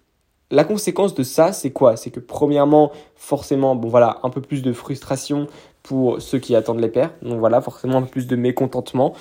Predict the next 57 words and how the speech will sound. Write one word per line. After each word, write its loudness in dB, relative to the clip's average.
euh, 2
même 0
si -12
c'est -4
pas 2
forcément 0
de 4
la 6
faute -4
de 0
Nike, 0
hein. 0
Euh, -2
concrètement, -4
voilà, 2
c'est, -4
c'est -2
la 4
crise -8
sanitaire 2
et 0
je -14
pense -4
qu'elle 0
nous 0
a 2
tous -4
impactés. 2
Euh, 4
maintenant, 2
j'aimerais 2
quand 6
même 0
te 0
dire, -2
comme 0
je -10
te 0
l'ai 2
dit 6
au 8
début 0
de -12
ce -12
podcast, -4
qu'il -2
y 2
avait 0
quand 2
même 4
un 4
point 0
positif 0
pour 0
nous, 4
les 8
revendeurs. 4